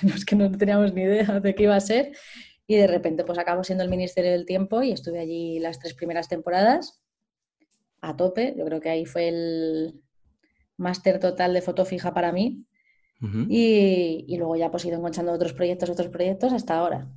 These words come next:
Speaker 2: ¿Y cómo surge, o sea, cómo es esa llamada o ese mail o, eh, de repente que te dicen, "Oye, mira, que, que queríamos que trabajes en esta serie de televisión
Speaker 1: Ya te la habí-,
Speaker 2: española"?
Speaker 1: ya te la habían medio chivado, ¿sabes? Porque al final esto es,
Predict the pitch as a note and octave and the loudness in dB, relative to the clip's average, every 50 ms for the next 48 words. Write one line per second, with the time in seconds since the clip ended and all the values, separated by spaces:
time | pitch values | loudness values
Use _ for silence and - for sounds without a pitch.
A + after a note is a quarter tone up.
0 | - _ _ - C#3+ B2 - B2+ C3 E3 F3 - D#3+ C#3+ C3+ - B2 A2+ G#2+ G#2+ | -20 _ _ -2 -2 2 4 4 4 4 2 2 0 -2 0 0 0 2 2 0
1 | G#2+ A#2+ A2 G2+ G2 - - _ _ - - B2 D3+ E3 D#3+ C#3 - C3 A2+ G#2 | 0 -2 -4 -4 -6 -8 -12 _ _ -4 -2 -2 -2 -2 -2 0 2 4 4 6
2 | G#2 G#2 G#2 A2+ C#3 D#3+ F3+ F#3 C#3 A#2+ A2+ A2 A2 A2+ A2+ - B2 A2 G#2 G#2 | 6 6 6 6 6 4 4 4 4 6 6 6 6 6 4 4 2 0 2 2
3 | A#2 B2+ D3 D3 C#3+ C#3 B2 A#2 A2 A2 G#2+ G#2 G#2+ G#2 G#2 G2+ G2+ G2+ G#2+ - | 2 2 2 2 2 2 2 2 2 2 2 2 2 2 0 -2 -4 -6 -8 -10
4 | - - - - - - - - _ _ _ _ _ - C3 A#2+ A2+ A2+ G#2+ A2 | -10 -10 -12 -14 -16 -16 -20 -20 _ _ _ _ _ -2 0 2 4 4 4 4
5 | A#2 A#2+ B2+ A#2+ A#2+ A2 A2+ A2 G#2+ G2+ G#2 G#2+ G#2 A2+ B2+ B2 B2+ C3 B2+ A2 | 6 6 6 4 4 4 4 2 2 2 0 0 0 0 0 0 0 0 0 0
6 | - - - _ C#3+ C#3 - A2+ G#2+ G#2 G2+ G2+ G#2 G#2+ G#2+ - - - E3 _ | -2 -4 -12 _ -20 -8 -4 -4 -4 -2 -4 -6 -8 -10 -10 -12 -14 -20 -20 _
7 | _ _ _ _ - B2 G#2+ G2+ G2 G2+ G2 F#2+ G#2 - - G#2 G#2 A2 A2+ A#2 | _ _ _ _ -2 -2 0 0 0 -4 -6 -8 -10 -8 -6 -2 0 2 2 2
8 | A#2 A#2 A2+ - - B2+ A#2 G#2+ G#2+ G2 - G#2+ G#2 G#2+ G2+ - G#2+ G#2+ G#2 G2+ | 2 0 -2 -2 -4 -4 -4 -2 -4 -2 0 2 2 2 2 0 -2 -4 -4 -4
9 | - G#2+ G2+ G2 G2 G2 G2+ - - G2 - D#3+ D3+ C3 G#2+ - _ - - - | -6 -8 -8 -8 -8 -10 -10 -8 -8 -4 -2 0 0 0 -2 -4 _ -14 -14 -6
10 | - A#2 G2+ A2 A2 G2+ G3+ G#3+ G#3 - G#3+ G3+ G#3 G#3 G3+ F3 E3+ C3+ - - | -6 0 2 4 4 6 6 6 8 8 8 8 8 8 8 6 4 0 -2 -4
11 | - - G3+ A#3 A3 A#3+ A3 A3 G#3+ G#3+ A3 G#3+ G#3 G3+ G3 F#3+ F#3+ F#3+ F#3+ F#3 | -4 4 4 6 8 8 8 8 8 8 8 6 6 6 6 6 6 4 4 2
12 | E3 E3+ F3 F3 D#3+ D#3+ - - G3+ G3 F#3 G3 - F#3+ F3 - F#3 F3+ F3 E3+ | 2 2 2 2 0 -2 -2 2 4 4 4 2 0 -4 0 2 4 4 4 2
13 | - G3 G3 G3+ G#3+ G#3 G#3 - A3 G#3+ G#3+ G#3+ G#3+ G#3+ G#3+ G#3+ G#3+ G#3+ G#3+ G#3+ | 2 2 4 4 4 2 2 4 4 4 6 4 4 2 2 4 4 4 4 4
14 | G#3+ G#3 G#3+ G#3 G#3 - - | 4 2 2 0 -2 -6 -8